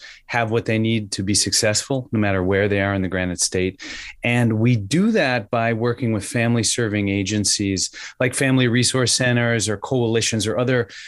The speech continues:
community stakeholders to make sure that, you know, um, to make sure that the, the, the trainings are available for their staff, that there are standards and continuity among programs and services, um, that we can stand up, say, new programs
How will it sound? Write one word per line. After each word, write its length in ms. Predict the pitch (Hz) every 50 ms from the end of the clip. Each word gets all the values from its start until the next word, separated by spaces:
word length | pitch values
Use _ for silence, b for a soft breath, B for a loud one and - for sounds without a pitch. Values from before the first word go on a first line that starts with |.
| B B _
community 460 | - 151 151 156 165 160 156 139 131
stakeholders 800 | 123 - - - 123 120 123 120 - - 117 113 110 104 - -
to 60 | -
make 140 | 117 113 98
sure 320 | - - - 123 123 120 113
that, 340 | 117 110 104 104 104 - B B B B B B B B B
you 80 | - 107
know, 400 | 104 104 104 101 101 101 101 -
um, 640 | 117 107 101 98 95 95 95 95 95 95 80 76 - _ _ _ _ _ _ _ _ _ - - _ _ - 156 135 131 -
to 120 | - 131
make 120 | 135 131 127
sure 160 | - 143 131
that 200 | 117 113 107 -
the, 60 | 120
the, 380 | 113 117 110 104 117 113 107 107
the 220 | 98 104 107 98 - _ - - 117 -
trainings 500 | - - - 170 160 160 156 156 151 131
are 140 | 147 139 135
available 420 | 131 120 131 131 131 127 123 123 117
for 220 | - - - 113
their 160 | 104 107 101
staff, 680 | 95 - - - - - 143 127 123 123 123 120 - B B B B B B _
that 120 | 123 113 98
there 160 | 117 107 104
are 40 | 98
standards 580 | - - - 135 127 123 123 120 123 123 -
and 120 | 110 104 98
continuity 640 | - 131 101 104 117 113 117 120 123 117 123 120
among 300 | 117 113 107 107 101 95
programs 760 | - - - - - 123 123 120 113 120 120 117 117 117 98 98
and 120 | 98 92
services, 840 | - - - 110 110 104 104 - - - 107 107 107 104 92 - B B B B B B B B
um, 500 | 123 120 117 113 110 110 110 110 117 120
that 160 | 131 120 120
we 100 | 131 131
can 140 | 127 135 123
stand 320 | - - 147 139 139 135
up, 100 | 135 131
say, 220 | - - 135 131
new 220 | 127 127 143 175 175
programs 760 | - - 143 117 101 87 92 87 85 87 92 92 - -